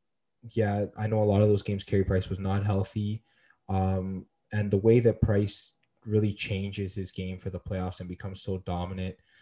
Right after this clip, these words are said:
um, I really can't give the Leafs a sweep here, even if I wanted to. Um, if Price is not himself, it could be,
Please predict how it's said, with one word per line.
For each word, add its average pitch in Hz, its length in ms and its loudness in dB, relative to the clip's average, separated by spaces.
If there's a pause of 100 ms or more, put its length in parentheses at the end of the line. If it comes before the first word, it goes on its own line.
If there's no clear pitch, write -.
(180)
um, 92 520 -4 (300)
I 98 220 0 (120)
really 104 220 0
can't 98 340 -6
give 101 180 -4
the - 80 -2
Leafs 98 300 -6
a 90 80 -2
sweep 107 380 -6
here, 113 220 2
even 104 260 -2
if 92 160 -12
I 90 60 -6
wanted 101 440 -6
to. 110 400 -4 (440)
Um, 92 640 -4
if 104 200 -14
Price 104 340 -2
is 95 160 -8
not 95 200 -4
himself, 110 640 -2
it 95 160 0
could 95 240 -2
be, 95 300 0